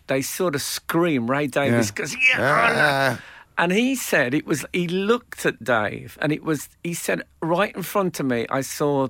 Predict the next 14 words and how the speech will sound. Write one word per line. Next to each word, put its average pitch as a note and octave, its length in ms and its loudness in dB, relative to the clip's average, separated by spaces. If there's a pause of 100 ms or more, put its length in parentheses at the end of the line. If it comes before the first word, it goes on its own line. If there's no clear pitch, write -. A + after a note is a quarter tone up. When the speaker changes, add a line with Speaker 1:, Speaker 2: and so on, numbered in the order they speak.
Speaker 1:
the A#2+ 100 -6
council C#3+ 640 -2
house, B2 580 0
the C#3 80 -6
growing B2+ 540 2
up, G#2+ 320 0
all D#3+ 240 2
the D#3 140 -2 (360)
tough - 360 -4
times, G#2 720 -2
Speaker 2:
Mm. G#2 320 -6
Speaker 1:
and C#3+ 160 2
I D3 120 6
knew C#3+ 760 2